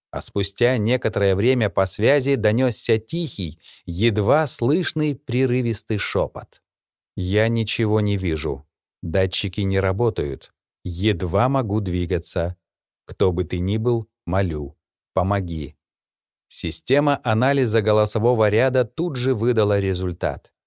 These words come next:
Человеком в бронескафандре оказалась женщина. «Оставайся на месте», коротко распорядился андроид.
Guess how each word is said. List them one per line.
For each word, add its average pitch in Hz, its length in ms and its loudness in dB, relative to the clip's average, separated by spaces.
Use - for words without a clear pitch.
Человеком 120 800 2
в 98 80 -4
бронескафандре 143 1200 2
оказалась 120 960 2
женщина. 95 920 -2
«Оставайся 120 800 2
на 120 140 2
месте», 92 640 -2
коротко 143 480 0
распорядился 107 760 0
андроид. 80 600 -2